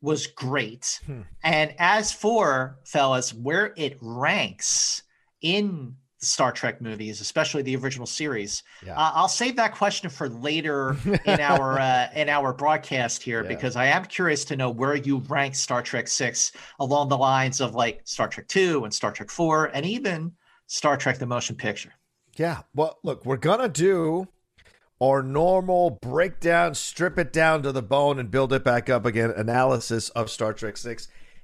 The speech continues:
Speaker 2: And I think you're gonna enjoy it, everybody who's listening to us. But before we go any further, uh, you two gentlemen have something you'd like to announce here at the top of the show, and we'll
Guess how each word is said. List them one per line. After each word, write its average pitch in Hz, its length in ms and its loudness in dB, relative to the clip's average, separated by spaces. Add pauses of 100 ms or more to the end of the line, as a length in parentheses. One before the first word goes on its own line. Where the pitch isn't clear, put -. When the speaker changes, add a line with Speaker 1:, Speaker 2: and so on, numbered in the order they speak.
(160)
Speaker 2:
And 143 140 0
I 139 80 2
think 135 260 -2
you're 127 80 -4
gonna 117 360 0
enjoy 120 480 -2
it, 139 200 0
everybody 117 340 0
who's 98 180 -4
listening 113 340 -4
to 98 200 0
us. 92 180 -2
But 147 480 2 (200)
before 151 340 -2
we 208 100 2
go 180 200 2
any 143 140 -4
further, 117 600 0 (460)
uh, 123 240 4
you 156 200 -2
two 202 200 -2
gentlemen 147 580 2
have 135 380 4
something 151 540 -2
you'd 120 160 -6
like 127 240 0
to 120 140 -2
announce 135 440 2
here 110 200 2
at 104 100 0
the 104 60 -8
top 127 360 2
of 110 60 -4
the 104 60 -4
show, 139 340 2
and 123 120 0
we'll 98 240 -2